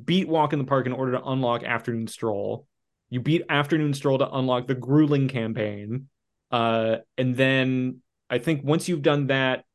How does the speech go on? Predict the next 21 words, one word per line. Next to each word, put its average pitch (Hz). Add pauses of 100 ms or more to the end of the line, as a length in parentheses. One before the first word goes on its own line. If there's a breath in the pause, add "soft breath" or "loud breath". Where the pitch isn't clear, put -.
(240)
you 135
can, 135
like, 123
you 147
can 139
beat 190
the 202
game 170
three 160
more 165
times 139
any 156
which 147
way 135
you 131
want 117 (120)
with 127
any 127
of 127
the 123
crazy, 117